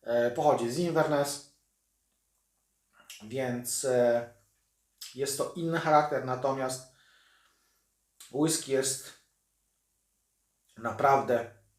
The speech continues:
fajnie zbudowana. Jest oleista, jest tłusta, jest taka może nie tyle ciężka, co taka właśnie, no, czuć tą moc.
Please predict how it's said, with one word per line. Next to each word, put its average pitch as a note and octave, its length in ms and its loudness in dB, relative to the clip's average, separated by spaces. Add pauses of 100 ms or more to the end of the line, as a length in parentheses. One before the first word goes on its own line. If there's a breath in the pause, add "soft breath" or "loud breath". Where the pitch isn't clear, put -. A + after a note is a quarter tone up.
(2250)
fajnie D3+ 480 2
zbudowana. B2+ 960 -2 (480)
Jest C3+ 260 -8
oleista, C3+ 580 2
jest C#3 320 -2
tłusta, B2+ 500 -4
jest A#2+ 200 -4
taka C3 500 -6 (580 soft breath)
może B2+ 200 -4
nie E3 140 0
tyle D#3+ 280 0
ciężka, D#3+ 520 -2
co C#3 160 -6
taka C3+ 280 -8
właśnie, C3+ 600 -2 (3000 soft breath)
no, E3 140 0
czuć - 240 -2
tą C3+ 100 -2
moc. A2 400 -8